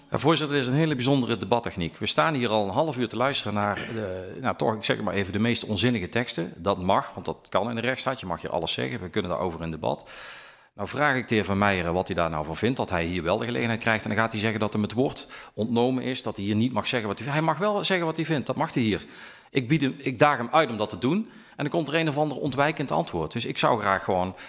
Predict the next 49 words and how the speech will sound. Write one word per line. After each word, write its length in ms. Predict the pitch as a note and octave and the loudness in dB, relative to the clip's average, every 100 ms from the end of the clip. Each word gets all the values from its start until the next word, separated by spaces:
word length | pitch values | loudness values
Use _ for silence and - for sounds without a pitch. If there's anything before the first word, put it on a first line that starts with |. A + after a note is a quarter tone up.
| - - - - | -18 -18 -20 -2
maak 220 | C3+ D#3 | 2 4
dan 100 | C3+ | 2
ook 120 | A#2+ | -2
gebruik 340 | - G#2+ C#3 D#3+ | 0 4 4 2
van 120 | G#2+ | -4
het 100 | G#2 | -2
feit 180 | G2 F2+ | -2 -2
dat 160 | F#2+ | -2
u 60 | G2+ | -2
hier 100 | A2+ | -2
staat. 300 | - F3+ - | 2 2 0
Ik 80 | G2 | -2
bedoel, 140 | G2 | 0
u 40 | G2 | 2
bent 180 | G#2 | 0
al 60 | G2+ | 0
de 80 | G#2 | -2
hele 140 | A#2 | -2
avond 200 | G#2+ G2 | -4 -6
zitten 220 | A2+ - | -10 -10
u 20 | G2+ | -8
daar 160 | G2 | -8
in 60 | F2+ | -8
die 80 | E2+ | 0
bak 240 | A#2 - | 0 0
en, 220 | A2+ G2+ - - - - | -4 -6 -8 -18 -18 -14
eh, 180 | - - | -12 -8
u 100 | G#2 | 0
staat 240 | - A2 | 2 2
nu 80 | G#2 | 2
op 140 | G#2 G2+ | 0 0
het, 180 | G2+ | 0
eh, 260 | G2+ F#2+ G2 | 2 2 2
u 80 | A#2 | 2
staat 280 | - A2+ G2+ | 4 4 2
nu 60 | |
op 160 | F#2+ G2 | 0 0
het, 200 | G2+ - | -2 -2
eh, 440 | F#2+ F#2 F#2 F2+ F#2 | 0 0 0 0 0
spreekgestoelte. 640 | - C3+ - - D3 C#3+ | 2 0 2 0 0 0
U 80 | A2+ | 0
krijgt 280 | - A#2+ C#3+ | 2 2 4
nu 80 | D3 | 0
de 60 | |
kans 260 | - D3 B2+ | 2 0 2
om 60 | |
iets 120 | C3 B2 | 0 0
te 60 | |
zeggen 320 | A2+ C3 D3 | 0 -2 -2